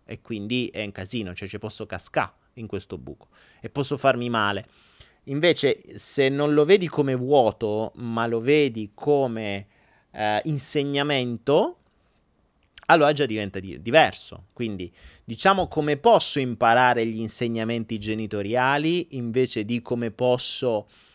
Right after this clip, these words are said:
riempire i vuoti genitoriali. Vi ricordo, ragazzi, fondamentale, ehm,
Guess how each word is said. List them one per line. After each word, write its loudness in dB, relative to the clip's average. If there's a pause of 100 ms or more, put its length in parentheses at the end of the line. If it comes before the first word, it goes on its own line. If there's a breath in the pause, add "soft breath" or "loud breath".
(180 soft breath)
riempire -2
i 4
vuoti 0
genitoriali. -8
Vi -6
ricordo, 4
ragazzi, -2 (360 soft breath)
fondamentale, 0
ehm, -4